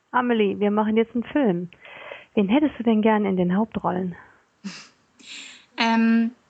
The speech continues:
Speaker 2: bevor ich das Buch geschrieben hab, hab ich mir immer gedacht, ich könnte auf so eine Frage dann eine direkte Antwort geben und sagen, „Ja, den und den.“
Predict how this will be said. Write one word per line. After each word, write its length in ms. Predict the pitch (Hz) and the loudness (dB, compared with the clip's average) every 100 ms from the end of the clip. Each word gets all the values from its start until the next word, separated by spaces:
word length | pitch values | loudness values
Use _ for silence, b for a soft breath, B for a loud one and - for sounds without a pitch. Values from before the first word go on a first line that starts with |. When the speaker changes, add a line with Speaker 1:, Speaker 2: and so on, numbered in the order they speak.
| _ _ _ _ _ _ b b b _ _ _ - - | _ _ _ _ _ _ b b b _ _ _ -20 -6
Speaker 2:
bevor 400 | 226 220 262 277 | -4 -2 0 0
ich 80 | 330 | 0
das 200 | 285 277 | -2 -4
Buch 180 | 269 254 | -6 -4
geschrieben 600 | 240 - 247 285 339 294 | -4 -4 -4 -6 -2 -2
hab, 140 | - | -2
hab 140 | 262 247 | -4 -4
ich 140 | 247 | -2
mir 140 | 233 208 | -2 2
immer 180 | 220 | 2
gedacht, 340 | 208 208 226 - | 0 0 -2 -2
ich 160 | 214 - | -8 -4
könnte 360 | 233 247 254 | 0 0 0
auf 100 | 214 | -4
so 140 | - 208 | -2 0
eine 120 | 208 | 0
Frage 400 | - 196 208 208 | 0 -2 0 0
dann 460 | 196 196 190 - - | -2 -2 -4 -8 0
eine 160 | 220 202 | 2 4
direkte 520 | 208 208 220 247 175 | 2 0 -2 0 2
Antwort 360 | 226 214 208 | 2 0 -4
geben 240 | - 202 190 | -2 -4 -2
und 140 | 196 | -4
sagen, 420 | 196 185 185 185 185 | -2 0 0 -4 -6
„Ja, 400 | 190 190 185 180 | -4 -2 -2 -4
den 180 | 185 202 | 0 0
und 160 | 175 180 | 0 0
den.“ 300 | 202 240 | 2 2